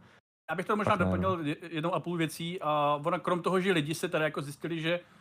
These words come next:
Speaker 1: když chcete stavět velké struktury, tak je dobré na sebe vrstvit kameny, tak, eh, jak ona to zvládá i příroda sama o sobě. Navrstvit na sebe občas kameny a brousit to z nějakých stran a víme, jako,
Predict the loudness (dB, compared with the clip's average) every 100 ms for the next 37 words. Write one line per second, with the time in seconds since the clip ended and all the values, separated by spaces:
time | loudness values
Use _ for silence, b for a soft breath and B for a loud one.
0 | b b _ -4 -2 0 2 4 4 4
1 | 2 2 2 2 0 -4 -2 -4 0 0
2 | 0 -2 0 0 0 -2 -4 -4 -6 -4
3 | 0 2 2 2 -2 -4 -4 -2 0 0
4 | 0 -2 0 0 2 4 6 6 0 -4
5 | -2 0 2 2 2 0 2 4 4 2
6 | b b b _ _ _ _ -2 2 2
7 | 2 0 -2 0 0 0 0 -2 0 2
8 | 2 4 6 6 6 4 2 0 -2 -4
9 | -2 0 0 0 -8 2 4 4 4 6
10 | 8 10 10 6 2 0 2 2 0 2